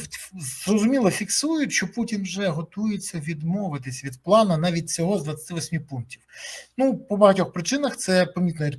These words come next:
по прогріву в інформаційному полі, і по багатьох діях, але головне, Путін поки не бачить можливості для себе зупинитися, тому що просувається. Єдиний варіант, щоб він погодився на перемовини, це зробити йому боляче і щоб був стабілізований фронт.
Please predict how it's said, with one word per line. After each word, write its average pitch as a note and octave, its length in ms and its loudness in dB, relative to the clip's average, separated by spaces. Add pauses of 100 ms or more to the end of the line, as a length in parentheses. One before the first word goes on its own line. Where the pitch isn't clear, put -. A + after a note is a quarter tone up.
по D#3 360 2
прогріву D#3+ 480 6
в C#3 40 2
інформаційному G#3+ 800 -2
полі, G#3 360 2
і E3+ 260 -2
по E3 180 -6
багатьох D3+ 500 -2
діях, A#3 340 4 (300)
але G3 180 6
головне, G#3 360 4
Путін G#3 380 0
поки F#3+ 280 -6
не F3+ 600 2
бачить F3 360 0
можливості D#3+ 500 -2
для C#3 140 -4
себе D#3 300 0
зупинитися, E3+ 580 -2
тому D#3 120 -2
що D3+ 140 -6
просувається. D#3 640 0 (340)
Єдиний F3 500 4
варіант, D#3 420 6
щоб C3 140 -6
він D#3+ 200 -2
погодився D#3 400 0
на D3 120 0
перемовини, A#3 480 0
це E3 140 -4
зробити F3 320 -2
йому D#3 160 2
боляче G#3+ 440 2
і D#3+ 40 4
щоб D#3 180 0 (140)
був D#3 240 -2
стабілізований E3 580 2
фронт. A2 220 -8